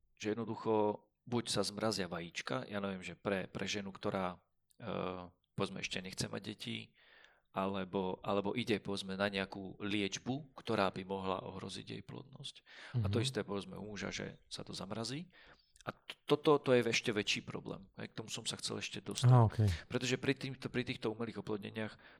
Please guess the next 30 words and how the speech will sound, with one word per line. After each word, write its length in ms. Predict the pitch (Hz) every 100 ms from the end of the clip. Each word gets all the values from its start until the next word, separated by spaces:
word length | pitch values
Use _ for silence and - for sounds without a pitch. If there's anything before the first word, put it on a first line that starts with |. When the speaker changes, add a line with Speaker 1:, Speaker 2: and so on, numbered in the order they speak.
| _
Speaker 1:
tak 240 | - 104 -
tam, 400 | 104 104 101 - _ _ _ _ _ _ _ - -
eh, 240 | 101 95 - -
ešte, 220 | - 123 -
ešte 260 | 127 - 110
k 80 | -
týmto 500 | 120 113 117 110 107 -
sa 220 | - 107
ešte 160 | -
pridávajú 400 | - 104 107 104 104
rôzne, 460 | 104 104 107 107
eh, 420 | - _ _ - 101 98 98
mikromanipulačné 960 | 101 - 110 101 104 - 101 - 110
techniky, 640 | 101 101 101 98 120 117 - - - -
že 160 | - 110
keď 160 | 101 101
je 60 |
napríklad 260 | 98 98 101
úplne, 300 | 110 113 98
že 80 | 101
ten 140 | 95 98
spermiogram 560 | - 98 95 95 95
úplne 300 | 92 - 104
zlý, 320 | 101 - 98 - _ _ _
vieš, 240 | - 101 -
takže 180 | 92 95
sa 180 | - 104
vyberajú 560 | 98 104 101 98 95 92
špeciálne 720 | - 101 - 98 95 95 -
tie, 240 | 95